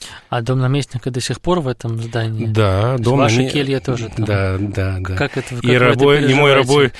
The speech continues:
Speaker 2: и мой рабочий кабинет как раз, э, располагается там, где, э, работал, трудился священномученик Иларион Верейский.
Speaker 1: А что вы в этой связи чувствуете?
Speaker 2: Ну, что мы должны чувствовать? Конечно же,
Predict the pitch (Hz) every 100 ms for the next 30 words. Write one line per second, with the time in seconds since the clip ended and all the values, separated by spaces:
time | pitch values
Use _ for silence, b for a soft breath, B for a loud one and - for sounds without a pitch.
0 | B - 123 135 127 120 120 117 120 -
1 | 104 107 123 170 - 113 110 113 - B
2 | B B - 107 107 107 - 113 110 110
3 | 110 104 - 101 95 123 147 135 92 101
4 | 123 131 B B - - 104 95 92 90
5 | 87 _ - - - - 95 107 127 123
6 | 117 - 92 85 110 117 101 92 95 -
7 | 110 95 90 110 - 101 - - B -
8 | 95 92 90 104 92 82 80 - - -
9 | 120 - - 151 131 123 131 123 - 120
10 | 120 135 - - 117 107 - 113 B B
11 | B B B 113 117 - 160 156 127 113
12 | 110 120 - 123 - 98 - 107 120 147
13 | 147 120 123 117